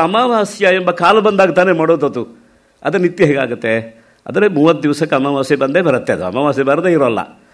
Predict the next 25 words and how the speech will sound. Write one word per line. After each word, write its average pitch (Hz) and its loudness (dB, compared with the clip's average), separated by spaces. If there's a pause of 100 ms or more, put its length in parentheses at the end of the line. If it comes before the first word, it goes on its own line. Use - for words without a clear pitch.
(160)
ಆದ್ದರಿಂದ 180 0 (100)
ಅಮಾವಾಸ್ಯೆಯ 214 2
ಗತಿ 190 0
ಅದು 170 4
ನಿತ್ಯ, 160 0 (1160)
ಆ - -12
ತಿಂಗಳಿಗೊಮ್ಮೆ 233 4
ಬರ್ಬೋದು. 170 4 (160)
ಆದ್ದರಿಂದ 196 0
ಅದು, 120 2
ಆದರೆ 170 4
ಗ್ರಹಣ 160 2
ಹಾಗೆ 156 2
ಬರೋಲ್ಲ. 113 0 (500)
ಎಲ್ಲ 143 0 (120)
ಅಮಾವಾಸ್ಯೆಯಲ್ಲೂ 196 2 (320)
ಗ್ರಹಣ 139 0
ಇರೋಲ್ಲ, 92 -4 (1300)
ಹಾಗೆ 165 0
ಎಲ್ಲ 180 0
ಹುಣ್ಣಿಮೆಗಳಲ್ಲೂ 180 4
ಗ್ರಹಣ 131 0
ಇರೋದಿಲ್ಲ. 110 -2
ಆದ್ದರಿಂದ 170 -4
ಗ್ರಹಣ 139 -2